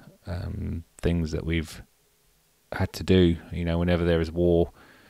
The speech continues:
even in Ukraine, you see this now with Ukraine and Russia, you know, you, you go in to fight a war, and what ends up happening is it's your comrades get killed around you, and it ends up a, a war of revenge and that kind of thing. And, uh, it's just the,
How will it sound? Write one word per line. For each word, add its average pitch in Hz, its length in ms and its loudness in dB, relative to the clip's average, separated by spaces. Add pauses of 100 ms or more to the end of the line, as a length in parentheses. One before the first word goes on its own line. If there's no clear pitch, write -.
(460)
even 95 220 4
in 95 120 4
Ukraine, 95 400 2
you 90 60 4
see 92 180 0
this 90 180 2
now 92 200 4
with 85 100 2
Ukraine 90 340 0
and 90 100 0
Russia, 90 440 0
you 87 120 -4
know, 87 80 2
you, 87 260 -2
you 85 120 -8
go 85 200 2
in 85 160 0
to 85 120 -8
fight 85 340 -2
a 82 60 -2
war, 87 300 4
and 87 100 0
what - 180 -2
ends 87 200 -4
up - 100 -6
happening 85 400 -4
is 82 140 -4
it's 82 260 -2 (320)
your 82 100 -8
comrades 85 460 2
get - 140 -8
killed 90 240 -4
around 90 360 0
you, 87 80 2
and 87 80 2
it 71 40 0
ends 85 240 0
up 85 180 0
a, 85 140 0
a 85 60 -4
war 85 360 2
of 80 120 -4
revenge 85 540 0
and 80 320 -4 (360)
that - 180 -2
kind 82 280 -2
of 78 80 -4
thing. 80 300 -4 (380)
And, 82 280 -6
uh, 82 220 0
it's 82 100 -4
just - 220 0
the, 82 220 0